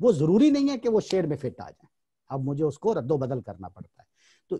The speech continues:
इस कलाम की जो खूबी आप देखेंगे अलामा साहब की, ये भी और जितना भी उनका कलाम है, ऐसे लगता है कि जो वो exactly कहना चाहते हैं, वो शेरी एतबार से, मानवी एतबार से, वजन के एतबार से, बहर के एतबार, हर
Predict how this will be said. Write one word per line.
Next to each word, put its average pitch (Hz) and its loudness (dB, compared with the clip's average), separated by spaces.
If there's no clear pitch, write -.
इस 214 -2
कलाम 139 -4
की 185 -8
जो 151 -4
खूबी 156 -2
आप 131 2
देखेंगे 107 -8
अलामा 98 -8
साहब 92 -10
की, - -12
ये 214 -2
भी 254 -6
और 220 -2
जितना 160 -4
भी 185 -2
उनका 123 -6
कलाम 101 -12
है, 135 -14
ऐसे 156 0
लगता 214 -4
है 269 -2
कि 262 -6
जो 202 0
वो 262 0
exactly 170 -6
कहना 214 0
चाहते 127 -6
हैं, 90 -14
वो 156 0
शेरी 220 2
एतबार 123 -2
से, - -20
मानवी 214 2
एतबार 123 -4
से, 95 -16
वजन 190 0
के 220 0
एतबार 147 -4
से, - -18
बहर 170 -2
के 233 -4
एतबार, 151 -4
हर 214 0